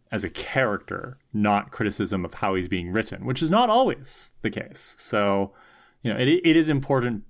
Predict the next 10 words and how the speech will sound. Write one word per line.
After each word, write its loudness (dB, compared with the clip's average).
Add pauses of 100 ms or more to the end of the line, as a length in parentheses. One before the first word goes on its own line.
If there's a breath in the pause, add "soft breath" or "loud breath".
to, 2
to -4
understand 2
those -2
distinctions -4
when -4
we -4
are -2
talking -4
about, -6